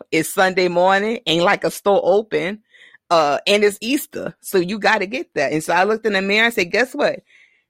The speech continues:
This what they got. This what they gonna see. And Lord, we about to walk in there like this for you." And guess what? And that's what happened. And people were complimenting me on what they, on what I wore, and I'm thankful for that.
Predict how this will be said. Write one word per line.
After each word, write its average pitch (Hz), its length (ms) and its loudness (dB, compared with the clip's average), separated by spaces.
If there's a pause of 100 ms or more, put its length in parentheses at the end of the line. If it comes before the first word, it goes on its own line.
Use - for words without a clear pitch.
(120)
This 226 180 2
what 240 180 2
they 233 120 4
got. 214 340 0 (220)
This 180 300 -4
what 220 180 -2
they 220 100 4
gonna 190 200 -2
see. 330 400 -2 (320)
And 170 160 2
Lord, 202 240 4
we 254 80 0
about 190 200 2
to 160 80 2
walk 185 320 2
in 220 140 -4
there 214 320 0 (340)
like 165 240 0
this 196 180 -4
for 247 100 -8
you." 160 280 -6 (360)
And 151 160 -2
guess 190 240 0
what? 220 200 2
And 143 120 -2
that's 160 200 -2
what 262 100 0
happened. 359 440 2 (460)
And 190 120 2
people 320 200 2
were 233 80 4
complimenting 226 640 2
me 185 80 0
on 175 120 2
what 175 160 2
they, 160 120 -4
on - 540 -2
what 185 140 4
I 165 100 6
wore, 196 180 2
and 208 100 2
I'm 165 120 0
thankful 226 400 -4
for 165 220 0
that. 143 340 0